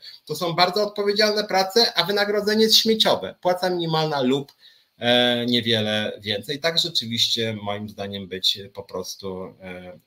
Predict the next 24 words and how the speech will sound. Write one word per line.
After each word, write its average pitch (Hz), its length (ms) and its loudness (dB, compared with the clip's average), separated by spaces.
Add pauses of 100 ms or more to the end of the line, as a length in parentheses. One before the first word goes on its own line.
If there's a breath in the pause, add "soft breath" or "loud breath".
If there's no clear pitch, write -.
e, 180 1200 -20 (240)
nie 117 120 4
może. 120 460 2 (460 loud breath)
Em, 107 320 -4 (120)
e, 98 600 -4
dziękuję 143 440 0
Bożenie 113 380 -2
za 104 120 -4
wsparcie 123 480 0
naszej 101 480 -6
zbiórki, 95 720 -4
za 101 160 -2
to, 101 140 -10
że 98 100 -10
promuje 117 400 0
naszą 95 280 -6
zbiórkę. 135 340 -6
Ja 107 60 -4
też 110 200 -6
oczywiście - 380 -14
zachęcam. 107 400 -6
Tak - 140 -10
jak 196 140 0
powiedziałem, 160 460 4